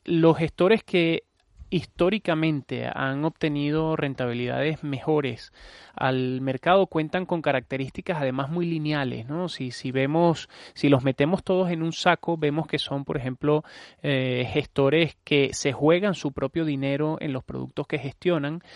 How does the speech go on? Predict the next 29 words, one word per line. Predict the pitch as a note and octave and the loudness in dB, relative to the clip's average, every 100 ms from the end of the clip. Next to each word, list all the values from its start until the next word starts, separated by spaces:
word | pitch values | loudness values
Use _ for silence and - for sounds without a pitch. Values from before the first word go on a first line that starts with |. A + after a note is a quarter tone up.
| - - - | -20 -18 -2
y | - | 2
no | E3 F3+ | 6 6
solamente | G#3+ G#3+ G#3 A3+ | 6 6 4 2
porque | - F3 - C#3+ B2+ | 2 2 2 0 0
hagan | - C#3 C#3 E3 | 2 2 2 0
una | E3+ F3 | 0 0
transferencia | F3 D#3+ C#3+ C#3+ D3 F3+ | -2 -4 -2 -2 0 -2
al | D3+ | -2
fondo | D#3 D3 D#3 | -2 -2 -2
que | C3 | -4
gestionan, | A2+ - D#3+ C3 | -6 -6 -4 -4
sino, | - B2+ | -6 -6
¿sabes | - D#3 | -2 -2
por | - D#3+ | -2 -2
qué? | F3 D#3 | 0 -2
Porque | C3+ - | -2 -6
la | B2+ B2 | -4 -2
gran | C3 D#3+ | -2 -2
diferencia | F#3 D#3+ D#3 D3 E3+ | -2 -2 -2 -2 -2
de | D#3 | 0
esto | D3 - | -4 -6
es | D3+ | -8
que | - D3+ - - - - _ | -2 -4 -4 -14 -20 -20 _
tú | D3+ | 2
cuando | C#3+ F3 | 4 2
estás | D#3+ D3 | 2 -2
analizando | C#3+ D#3+ C3+ - C3 | -4 -4 -6 -6 -4
una | D3+ | -2
compañía, | D3 C#3 B2+ C3 C#3+ B2+ | 0 0 -2 -2 -2 -2